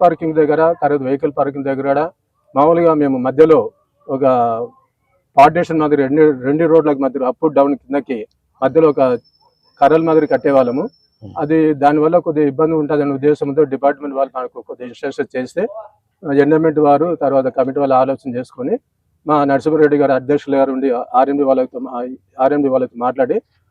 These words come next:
బ్యారికేడ్స్ సపరేట్ ఎక్స్ట్రా తెప్పి-, ప్రతి సంవత్సరం వేసేది కాకుండా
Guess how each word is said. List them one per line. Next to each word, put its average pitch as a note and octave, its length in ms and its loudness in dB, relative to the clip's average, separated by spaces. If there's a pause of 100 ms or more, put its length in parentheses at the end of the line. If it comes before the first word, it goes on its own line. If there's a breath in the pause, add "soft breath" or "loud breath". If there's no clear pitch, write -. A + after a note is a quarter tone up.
(220)
బ్యారికేడ్స్ E3 440 4
సపరేట్ D3+ 300 2
ఎక్స్ట్రా D3+ 280 2
తెప్పి-, C#3 600 -4
ప్రతి D3 300 -6
సంవత్సరం E3 380 -2
వేసేది D3+ 320 0
కాకుండా C3+ 420 0